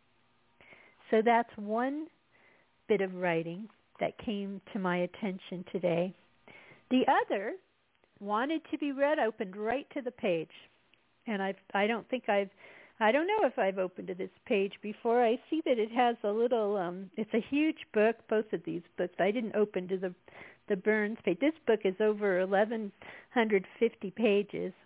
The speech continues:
And I happened to open, I had to look and see where this was, what it was I was reading, from a sonnet by William Shakespeare. And let's be reminded, William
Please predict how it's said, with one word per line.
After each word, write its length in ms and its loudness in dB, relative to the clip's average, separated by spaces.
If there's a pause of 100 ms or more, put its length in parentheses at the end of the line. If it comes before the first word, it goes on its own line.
(240)
And 180 0
I 140 0
happened 560 2
to 120 0
open, 440 -2
I 80 0
had 240 2
to 80 -2
look 320 0
and 120 -2 (120)
see 160 0
where 240 2
this 140 -4 (120)
was, 460 2
what 180 0
it 100 -4
was 360 2
I 160 -2
was 240 -6
reading, 440 -4 (800)
from 420 2
a 140 0 (160)
sonnet 460 0 (440)
by 180 2
William 420 -2 (140)
Shakespeare. 840 -4 (1400)
And 200 0
let's 180 4 (160)
be 120 -2
reminded, 640 0 (1300)
William 340 2